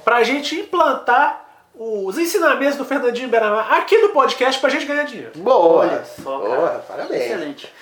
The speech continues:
Speaker 3: Ah, eu, eu compraria, depende, cara, depende. Depende de quem tiver vendendo. Tipo, se ele tiver vendendo pessoalmente, eu vou ser obrigado a comprar tudo.
Speaker 2: É verdade.
Speaker 3: Né?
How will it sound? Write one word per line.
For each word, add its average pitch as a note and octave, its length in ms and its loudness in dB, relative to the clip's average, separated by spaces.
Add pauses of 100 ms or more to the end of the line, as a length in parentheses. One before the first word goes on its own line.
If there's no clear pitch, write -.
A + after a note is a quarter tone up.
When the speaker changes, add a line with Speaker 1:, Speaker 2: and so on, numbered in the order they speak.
(140)
Speaker 3:
Ah, A#3+ 380 2 (360)
eu, A#3 340 4
eu A3+ 180 6
compraria, C4 840 4 (680)
depende, G3 540 2
cara, D#3 340 0 (260)
depende. C3 420 -10 (540)
Depende F3 300 -6
de - 60 -10
quem C4+ 160 0
tiver C4 260 4
vendendo. B3 420 2
Tipo, - 160 -18
se - 240 0
ele F4 120 4
tiver C#4+ 240 2
vendendo A3+ 260 2
pessoalmente, B3 560 2
eu B3 60 0
vou A#3+ 120 4
ser C4 120 0
obrigado A#3+ 420 2
a A3+ 60 -2
comprar A3 480 -2
tudo. F#3 200 -10 (360)
Speaker 2:
É A2 160 -8
verdade. A#2 460 -2 (140)
Speaker 3:
Né? C#3+ 160 -12